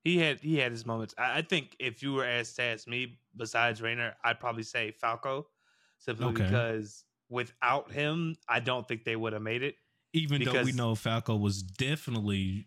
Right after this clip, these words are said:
Speaker 2: plot, um, <laughs> plot, plot armor <laughs> for the
Speaker 1: Well, I
Speaker 2: fin-,
Speaker 1: mean,
Speaker 2: for the finale, but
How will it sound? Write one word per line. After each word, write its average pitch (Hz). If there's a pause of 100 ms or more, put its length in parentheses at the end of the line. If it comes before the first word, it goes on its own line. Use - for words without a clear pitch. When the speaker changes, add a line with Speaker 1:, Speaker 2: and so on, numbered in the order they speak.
(140)
Speaker 2:
plot, 104
um, 104
<laughs> -
plot, 156
plot 160
armor 139
<laughs> 180
for 156
the 135
Speaker 1:
Well, 277
I 269
Speaker 2:
fin-, -
Speaker 1:
mean, 254
Speaker 2:
for 139
the 131
finale, 120
but 101